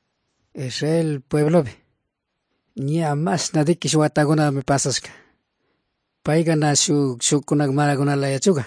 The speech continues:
Payqa tukuy marakunamanta yalli ashtan kuytikmi kaqa.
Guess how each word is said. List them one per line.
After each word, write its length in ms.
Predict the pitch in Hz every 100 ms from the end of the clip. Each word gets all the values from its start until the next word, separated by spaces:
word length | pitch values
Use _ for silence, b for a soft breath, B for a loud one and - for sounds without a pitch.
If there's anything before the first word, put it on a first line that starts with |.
| - _ _ _ _ _ _ _ _ -
Payqa 360 | 147 156 139 127 156 - _ -
tukuy 400 | 180 - - 156
marakunamanta 640 | 147 143 139 151 151 143
yalli 480 | 135 160 151 131 113 - _ -
ashtan 500 | - - - 165 131
kuytikmi 680 | - 180 147 160 127 131
kaqa. 200 | 123 110